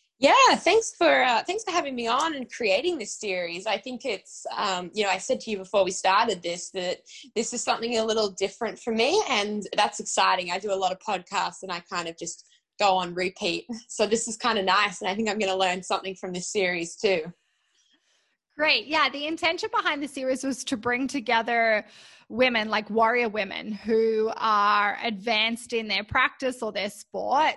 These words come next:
Speaker 2: to talk about how they train. So I've been a coach for twelve years, and now when I work with women, I, I teach them how to train, and that's what they're really curious about, like, the process and the method.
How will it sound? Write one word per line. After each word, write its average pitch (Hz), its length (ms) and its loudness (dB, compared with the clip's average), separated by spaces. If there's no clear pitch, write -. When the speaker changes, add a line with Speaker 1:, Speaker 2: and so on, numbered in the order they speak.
Speaker 2:
to 247 140 -6
talk 240 360 -2
about 240 380 2
how 240 520 2
they 226 260 -2
train. 208 800 -10
So - 120 -8
I've 269 220 0
been 339 160 -4
a 247 60 -4
coach 240 360 -6
for 240 100 -4
twelve 214 440 -2
years, 214 580 -4
and 220 320 0
now 233 300 4
when 302 100 0
I 262 140 0
work 220 280 0
with 202 200 -6
women, 208 480 -4
I, 233 180 0
I 233 120 -2
teach - 460 -6
them 240 360 0
how 226 400 0
to 226 160 -8
train, 196 680 -10
and 233 180 -4
that's 247 240 0
what 285 120 -2
they're 269 160 0
really 220 300 -4
curious 208 640 -8
about, 185 480 -2
like, 170 160 -10
the 214 80 -8
process 226 600 -8
and 214 140 -8
the 190 60 -10
method. 196 540 -6